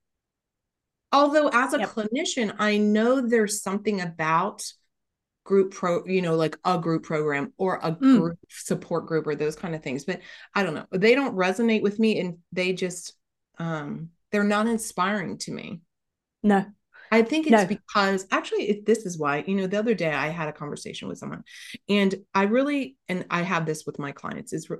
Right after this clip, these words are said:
Speaker 1: I, identifying what are your core values. One of my number one core values is growth.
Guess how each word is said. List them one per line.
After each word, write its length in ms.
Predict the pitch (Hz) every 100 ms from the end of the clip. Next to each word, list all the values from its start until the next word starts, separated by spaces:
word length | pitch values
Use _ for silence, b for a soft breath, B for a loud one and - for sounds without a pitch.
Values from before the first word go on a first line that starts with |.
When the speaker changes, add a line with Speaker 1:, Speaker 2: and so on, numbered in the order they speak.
| -
Speaker 1:
I, 200 | 190 190
identifying 580 | 165 170 190 190 160 151
what 140 | 160
are 180 | 190 185
your 200 | 160 160
core 200 | 156 151
values. 380 | 147 151 160 165 -
One 220 | 196 247
of 60 |
my 200 | 294 214
number 380 | 175 170 170 180
one 220 | 170 156
core 160 | 151 151
values 380 | 151 143 143 143
is 160 | 143
growth. 640 | 151 - 139 143 131 -